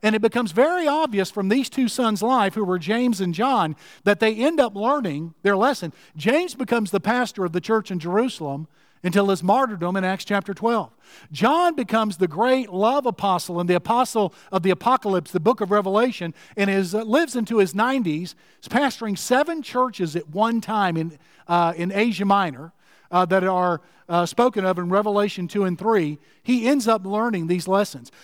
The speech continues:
These fellows are headed the wrong direction with the encouragement of their mama. And Jesus corrects them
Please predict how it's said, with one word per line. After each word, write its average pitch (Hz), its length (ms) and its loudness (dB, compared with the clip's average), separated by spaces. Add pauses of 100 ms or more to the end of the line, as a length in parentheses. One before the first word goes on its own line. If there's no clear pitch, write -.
These 311 240 2
fellows 269 340 0
are 190 120 -2
headed 247 340 2
the 190 80 0
wrong 240 380 2
direction 247 560 0
with 202 160 0
the 196 120 -2
encouragement 240 680 0
of 226 140 0
their 202 120 0
mama. 202 440 0 (1400)
And 196 220 0
Jesus 285 500 0
corrects 233 640 -2
them 175 360 0